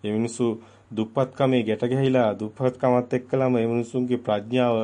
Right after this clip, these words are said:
ඇත්තටම ප්‍රඥාව නැතුව නෙමෙයි, ප්‍රඥාව බිත්තියට තියලා හේතු කරලා. එහෙම කියන්න පුළුවන්. ඒකෙන් ඇත්තටම මොකද්ද වෙලා තියෙන්නේ? අර අන්තවාදී, අන්ත දෘෂ්ටිගත දේශනා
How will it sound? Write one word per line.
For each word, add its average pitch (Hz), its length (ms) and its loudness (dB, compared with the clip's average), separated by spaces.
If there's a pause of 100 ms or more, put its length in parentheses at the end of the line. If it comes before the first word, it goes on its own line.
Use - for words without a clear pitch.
(480)
ඇත්තටම 135 460 -2 (540)
ප්‍රඥාව 117 460 2
නැතුව 117 360 2
නෙමෙයි, 151 320 2 (100)
ප්‍රඥාව 120 560 0
බිත්තියට 113 460 -4
තියලා 135 220 -2
හේතු 135 300 -2
කරලා. 101 360 -10 (520)
එහෙම 123 260 -2
කියන්න 113 300 -2
පුළුවන්. 110 240 -4
ඒකෙන් 127 360 2 (180)
ඇත්තටම 131 420 -4
මොකද්ද 123 320 0
වෙලා 117 280 -2
තියෙන්නේ? - 440 -14 (440)
අර 131 180 0 (140)
අන්තවාදී, 143 920 2
අන්ත 123 280 -2 (240)
දෘෂ්ටිගත 135 640 -2 (1160)
දේශනා 120 520 0